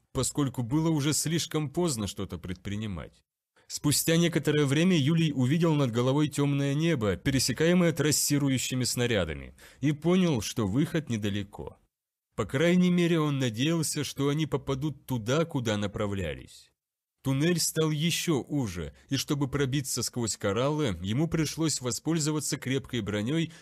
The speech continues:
и мощью энергетической перчатки.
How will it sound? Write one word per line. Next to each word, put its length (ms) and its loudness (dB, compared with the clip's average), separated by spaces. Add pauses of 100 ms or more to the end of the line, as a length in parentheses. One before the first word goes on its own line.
и 140 2
мощью 640 0
энергетической 800 -4
перчатки. 760 -8